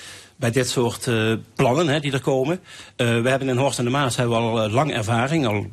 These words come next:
twee, drie jaar met, eh, wat ze dan noemen het omgevingsgesprek, de omgevingsdialoog. We krijgen straks een nieuwe wet, de omgevingswet, waarin dat ook, eh, opgenomen wordt dat er omgevingsgesprekken moeten komen.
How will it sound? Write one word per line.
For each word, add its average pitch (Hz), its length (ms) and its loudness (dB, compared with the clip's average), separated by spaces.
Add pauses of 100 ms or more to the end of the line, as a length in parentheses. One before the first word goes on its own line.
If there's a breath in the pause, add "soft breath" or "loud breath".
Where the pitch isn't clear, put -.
(140)
twee, 113 220 0
drie 110 180 0
jaar 117 320 0
met, 110 220 -2
eh, 113 80 0
wat 113 200 -2
ze - 80 -4
dan 110 120 2
noemen 120 180 2
het 110 120 -2
omgevingsgesprek, 131 880 0
de - 60 0
omgevingsdialoog. 127 960 0 (400 loud breath)
We - 80 -8
krijgen 127 280 2
straks 117 240 0
een 113 80 0
nieuwe 123 240 4
wet, 135 340 0 (100)
de 110 120 -2
omgevingswet, 120 760 0 (380 loud breath)
waarin 127 240 2
dat 120 140 2
ook, 110 160 -4
eh, 107 220 0 (120)
opgenomen 147 520 2
wordt 139 180 0
dat 135 140 0
er - 80 -4
omgevingsgesprekken 127 720 0
moeten 123 200 0
komen. 131 400 2